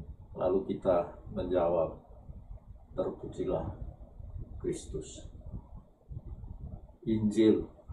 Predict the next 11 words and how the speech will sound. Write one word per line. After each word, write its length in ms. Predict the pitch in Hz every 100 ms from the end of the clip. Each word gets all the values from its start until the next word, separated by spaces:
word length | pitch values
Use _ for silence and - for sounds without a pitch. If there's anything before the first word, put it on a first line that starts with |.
| - - - -
kabar 320 | 107 107 107 -
gembira 560 | 107 107 127 123 - - - - - - - -
Tuhan 560 | 110 107 117 135 151 - - - - - _ -
yang 560 | 104 104 101 98 104 - - - - - - - - -
disampaikan 960 | 143 139 123 110 127 127 131 120 120
kepada 480 | - - 107 104 101
kita 560 | - 110 - - - - - - -
hari 320 | - - 95
ini. 320 | 117 107 - - - - - - - - - - -
Dan 240 | - 101 113
itulah 640 | - 139 143 135 - -